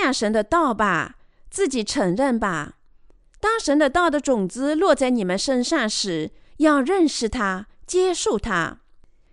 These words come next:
虽然我们已经从所有的罪孽中得救，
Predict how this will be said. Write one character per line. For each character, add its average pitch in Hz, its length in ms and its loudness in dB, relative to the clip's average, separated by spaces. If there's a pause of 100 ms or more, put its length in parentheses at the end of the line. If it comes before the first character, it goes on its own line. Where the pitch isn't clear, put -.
(120)
虽 427 300 2
然 294 200 2
我 277 140 2
们 240 260 0
已 247 140 -2
经 285 220 -2
从 233 240 -2
所 233 320 2
有 277 160 -2
的 196 100 0
罪 294 200 -4
孽 240 160 0
中 233 180 -2
得 180 260 0
救， 208 420 -2